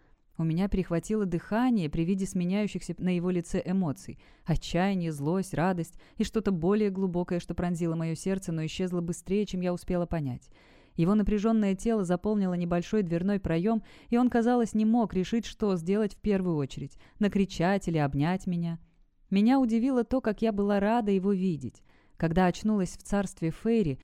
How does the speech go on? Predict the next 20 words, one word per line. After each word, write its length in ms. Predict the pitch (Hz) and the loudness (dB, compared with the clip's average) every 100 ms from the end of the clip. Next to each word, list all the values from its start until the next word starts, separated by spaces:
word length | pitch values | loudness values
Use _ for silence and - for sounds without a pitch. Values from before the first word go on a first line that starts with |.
| - | -4
я 180 | 196 | -2
чувствовала 500 | 214 247 240 226 220 | 0 -2 -2 -2 0
себя 340 | 196 208 185 226 | 0 -2 0 0
затерявшейся 880 | 214 208 208 202 240 - 226 - | 0 0 0 2 0 0 -4 0
между 320 | 214 208 180 196 | 0 0 0 -2
двумя 420 | 170 185 185 208 | 0 0 2 2
мирами. 560 | 220 220 202 160 147 - _ _ - | 2 2 -2 -4 -8 -14 _ _ -2
Но 120 | 247 | -2
встреча 400 | - 285 302 254 | -2 -6 -4 -4
с 100 | - | 0
ним 160 | 254 240 | 0 2
была 180 | 214 | 0
подобна 420 | 202 185 196 196 202 | 0 0 0 0 0
якорю, 520 | 196 220 214 139 131 | 0 -2 -4 -6 -6
который 400 | - 135 165 160 | -6 -2 -2 -2
прибил 380 | 160 156 180 175 | -2 -2 -2 -2
меня 200 | 147 135 | -2 -2
к 100 | 160 | -4
этому 280 | 151 151 | -6 -4
миру. 340 | 156 147 120 | -4 -4 -6